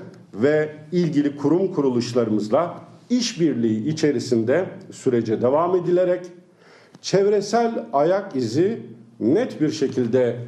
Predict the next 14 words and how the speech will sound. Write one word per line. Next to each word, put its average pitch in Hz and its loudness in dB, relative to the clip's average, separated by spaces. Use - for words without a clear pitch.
yönetilmelidir. 107 0
Bu 143 2
yaklaşımın 190 0
yalnızca 165 0
güzel 165 2
şehrimizde 139 0
havamızın, 143 0
suyumuzun, 156 0
toprağımızın 175 0
korunması 160 0
için 156 0
değil, 143 0
aynı 202 2
zamanda 110 0